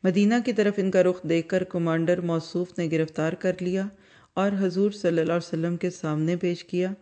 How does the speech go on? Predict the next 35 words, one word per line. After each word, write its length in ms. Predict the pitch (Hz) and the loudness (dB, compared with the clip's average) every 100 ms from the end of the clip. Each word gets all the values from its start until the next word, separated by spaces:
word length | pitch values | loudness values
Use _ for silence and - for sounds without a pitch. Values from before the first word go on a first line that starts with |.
| _ _ _ - | _ _ _ -2
इसने 320 | 233 233 254 | -2 0 -2
दरबार 360 | 226 196 180 180 | 0 2 4 4
नबूवत 580 | 208 196 175 165 180 | 2 2 2 0 0
में 80 | 190 | 0
इतना 280 | 185 185 170 | -2 0 0
ही 200 | 180 202 | 2 0
कहा 360 | 202 170 165 151 147 _ _ _ | 0 -2 -2 -4 -6 _ _ _
कि 80 | - | 2
"ए 220 | 180 175 | 4 4
मोहम्मद 720 | 175 180 156 151 151 147 147 - _ _ _ | 2 -2 -2 -2 -2 -2 -6 -12 _ _ _
सल्लल्लाहु 760 | - 190 170 165 156 165 165 | -8 -6 -2 -2 0 -2 -2
अलैहि 240 | 165 156 160 | -2 -2 -4
वसल्लम।" 580 | 156 156 147 147 147 151 _ _ _ _ _ _ _ _ _ _ _ _ _ | -4 -6 -6 -4 -6 -10 _ _ _ _ _ _ _ _ _ _ _ _ _
सोचिए 380 | - - - 202 | -8 -8 -4 -4
ज़रा, 200 | 190 185 | 0 -2
आप 140 | 185 | -2
उसकी 240 | 180 - 190 | -4 -6 -6
इस 120 | 185 | -4
बात 240 | 175 165 165 | -2 -2 -4
को 100 | 175 | -8
सुनिएगा 520 | - 156 160 180 190 | -4 -4 -2 -2 -2
और 120 | 190 | -2
आप 240 | 175 170 - | -2 -4 -6
खुद 180 | 196 - _ - _ _ _ - | -6 -6 _ -20 _ _ _ -4
देखेंगे 580 | 156 151 170 165 156 151 | -4 -2 -2 -2 -2 -4
कि 220 | 151 165 | -6 -6
इसके 220 | 165 - | -6 -4
बाद 180 | 170 165 | -2 0
अल्लाह 220 | 160 165 | 0 -2
के 120 | 165 | -4
नबी 260 | 160 151 160 | -4 -4 -4
को 160 | 160 170 | -6 -8
क्या 240 | - 165 | -6 -6
करना 360 | 160 151 147 147 | -6 -8 -8 -10
था। 200 | - | -12